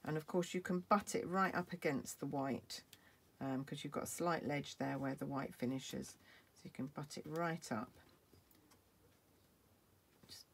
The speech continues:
having a bit of problem butting that one up there. There you go. And then this one is gonna go this way. Really loving this brushed metallic. It's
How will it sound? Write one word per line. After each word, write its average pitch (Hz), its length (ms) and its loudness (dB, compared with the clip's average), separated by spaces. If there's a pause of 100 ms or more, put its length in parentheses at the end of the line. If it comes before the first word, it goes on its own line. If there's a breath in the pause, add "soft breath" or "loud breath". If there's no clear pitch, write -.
(140)
having 143 180 -6
a - 40 -8
bit - 160 -4
of - 60 -12
problem - 360 -6
butting - 300 -4
that - 120 -2
one 139 120 0
up - 180 -6
there. 120 260 2
There 131 160 0
you - 160 -2
go. 131 180 0 (1400 loud breath)
And 135 160 -4
then 131 160 0
this 175 260 0
one 151 240 4 (880 loud breath)
is - 180 -8
gonna - 220 -2
go 131 160 -2
this - 300 -4
way. 214 280 4 (1500 loud breath)
Really 160 380 4
loving 147 480 2
this 143 180 -4
brushed - 400 -6
metallic. 135 680 -2 (680 loud breath)
It's - 100 -20